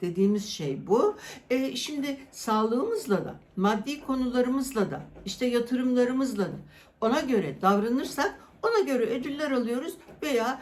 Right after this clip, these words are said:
kader de bizi cezalandırıyor. E, ben, ben sana verdim ama sen tutmadın. Ben sana, e, e, sağlık verdim, sıhhat verdim ama sen ilgilenmedin. Böyle bir durum. Gelelim sizin en sevdiğiniz, e,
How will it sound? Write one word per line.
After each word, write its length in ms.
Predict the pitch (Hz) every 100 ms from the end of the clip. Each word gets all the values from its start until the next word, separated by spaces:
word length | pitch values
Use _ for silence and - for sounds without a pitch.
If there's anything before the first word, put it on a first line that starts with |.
| -
kader 380 | - 311 240 190
de 100 | 202
bizi 240 | 247 247 254
cezalandırıyor. 880 | 302 277 277 277 269 262 226 143 -
E, 80 | 220
ben, 200 | 247 226
ben 140 | 247
sana 320 | - 240 262
verdim 260 | 285 294 508
ama 100 | 427
sen 280 | 359 370 320
tutmadın. 500 | - - 254 247 311 - - -
Ben 120 | 226
sana, 360 | 226 254 247 240 -
e, 80 | 220
e, 300 | 202 214 208
sağlık 500 | - 214 233 269 339
verdim, 320 | 294 254 262
sıhhat 420 | - 156 175 -
verdim 280 | 269 269 269
ama 160 | 214
sen 280 | 160 202 330
ilgilenmedin. 840 | 311 349 247 220 175 156 147 - - - -
Böyle 320 | - 277 269
bir 220 | 233 196 156
durum. 240 | 147 - - - -
Gelelim 420 | 226 311 330 339 330
sizin 480 | - 240 277 302 -
en 160 | 311
sevdiğiniz, 1120 | 311 - 240 214 170 190 185 247 339 339 - - _ _ _ -
e, 800 | 202 202 196 190 185 180 170